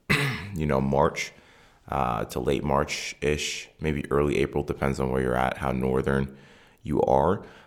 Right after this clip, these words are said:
Um, but the other one is the one that we're in right now. And so I wanted to call you guys to action a little bit on this one, where it's like, we are mid-season, and this is actually one of the best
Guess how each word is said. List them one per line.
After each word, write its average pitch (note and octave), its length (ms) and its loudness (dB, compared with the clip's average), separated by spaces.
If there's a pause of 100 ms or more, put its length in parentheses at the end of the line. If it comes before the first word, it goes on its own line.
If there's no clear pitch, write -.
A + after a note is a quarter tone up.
(160)
Um, C2 460 2 (1120)
but F2+ 140 4
the F#2 140 6
other F2+ 180 10
one G2 160 6
is F2+ 100 0
the F2+ 60 2
one D#2+ 180 2
that D#2 100 2
we're D2+ 140 6
in D2 80 2
right C2+ 300 2
now. A#1+ 260 0 (160)
And D#2 140 0
so D#2 100 6
I D2 80 6
wanted D2+ 220 4
to - 100 -6
call E2 300 2
you D#2+ 120 2
guys C2 560 2
to - 220 -6
action D#2 380 0
a C#2+ 40 2
little C2+ 140 0
bit C2+ 140 2
on C2 100 2
this B1+ 180 -2
one, C2+ 220 0
where C2 80 2
it's - 140 -2
like, A#1+ 180 2 (560)
we E2+ 160 4
are D#2+ 260 6
mid-season, D#2 1000 -2 (280)
and - 100 0
this D#2+ 140 2
is D2+ 100 0
actually C#2+ 300 2
one D2 380 4
of C#2+ 540 4
the C#2+ 180 -2
best - 580 0